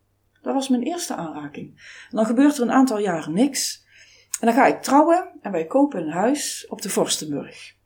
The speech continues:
Dan komt er een bewoonster van Sint-Jan naar mij toe en die zegt: "Goh, wat leuk, heb je een huis gekocht op de Vorstenburg? Daar heb ik vroeger ook gewoond." Nou, ik raak in gesprek met haar en ik vraag aan haar: "In welk huis hebt u dan gewoond?"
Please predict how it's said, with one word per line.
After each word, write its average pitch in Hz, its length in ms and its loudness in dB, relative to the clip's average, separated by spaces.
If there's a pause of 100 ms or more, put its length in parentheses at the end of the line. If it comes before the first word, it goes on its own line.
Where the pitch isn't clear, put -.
(1120)
Dan 233 140 -10
komt 339 220 0
er 262 60 -4
een 208 80 0
bewoonster 254 480 2
van 196 180 -4
Sint-Jan 170 380 0
naar 277 120 6
mij 262 160 2
toe 247 240 0
en 185 100 0
die 180 100 0
zegt: - 320 -6
"Goh, 247 520 -6
wat 151 100 -8
leuk, 302 400 -2
heb 170 160 -18
je - 80 -14
een 151 80 -10
huis 269 300 -6
gekocht 311 420 -8
op - 100 -16
de - 60 -16
Vorstenburg? 285 720 0
Daar - 140 -6
heb 208 120 -4
ik 226 80 -8
vroeger 339 340 2
ook 285 180 6
gewoond." - 500 -12 (1080)
Nou, 175 200 0
ik 190 80 -4
raak 247 200 2
in 196 100 2
gesprek 247 380 -4
met 240 120 0
haar 226 240 2
en 196 100 -4
ik 190 80 -8
vraag 196 300 -4
aan 175 140 -6
haar: 170 240 -4
"In 220 200 2
welk 196 280 -8
huis 208 220 -4
hebt 196 180 0
u 427 60 10
dan 359 220 6
gewoond?" 240 540 -2